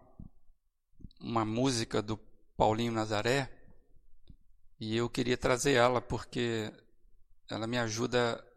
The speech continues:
a expressar, a poesia nos ajuda a expressar algumas coisas, né? E ela diz assim: "O tempo que vivo aqui, o tempo de agora, o tempo que está por vir, que venha sem demora.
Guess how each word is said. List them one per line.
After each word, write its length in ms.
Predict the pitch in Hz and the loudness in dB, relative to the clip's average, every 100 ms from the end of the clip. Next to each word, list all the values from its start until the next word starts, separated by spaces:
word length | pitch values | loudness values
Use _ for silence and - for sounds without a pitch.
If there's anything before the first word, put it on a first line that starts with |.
| - - | -20 -6
a 60 | 123 | -2
expressar, 640 | - - 120 110 - 131 | -2 0 0 0 2 4
a 40 | 127 | 4
poesia 600 | 139 131 113 113 131 135 | 4 2 2 -2 0 0
nos 160 | 131 | 0
ajuda 300 | 127 110 117 | 0 0 -2
a 20 | |
expressar 440 | 123 - 120 107 120 | -4 -2 -4 -2 -2
algumas 380 | 123 113 113 - | -2 -2 -4 -4
coisas, 440 | - 123 110 104 | -4 -2 -2 -6
né? 120 | 113 | -6
E 120 | 117 | -2
ela 320 | 120 120 113 123 | -2 -2 -2 0
diz 240 | 123 123 | 0 -2
assim: 420 | 120 - 117 107 - - _ - - - - - - - | -2 -2 -2 -8 -12 -20 _ -20 -20 -20 -20 -20 -20 -8
"O 80 | 131 | -6
tempo 320 | - 220 - | 2 2 2
que 140 | - | -2
vivo 300 | 131 135 120 | 2 2 2
aqui, 520 | 110 - 143 147 120 - - _ _ _ - - - | 0 -2 0 0 -2 -10 -20 _ _ _ -20 -20 -14
o 100 | - | -8
tempo 380 | 113 - 180 - | -6 -2 0 0
de 100 | 127 | 0
agora, 560 | 113 101 120 131 110 92 - - - - - - - - - _ - | -2 2 4 6 4 -6 -14 -20 -20 -20 -20 -20 -20 -20 -20 _ -6
o 80 | 123 | -6
tempo 380 | - 175 185 | 0 0 0
que 80 | 180 | 0
está 280 | 160 - 180 | 0 2 0
por 260 | 180 190 139 | 0 0 -2
vir, 400 | 110 110 113 - _ _ _ - _ - _ - | -2 -6 -6 -10 _ _ _ -20 _ -20 _ -8
que 100 | 143 | -4
venha 380 | 117 113 120 120 | -2 0 0 -2
sem 240 | - 123 | -2 -4
demora. 560 | 117 98 98 98 98 | -6 -6 -6 -6 -8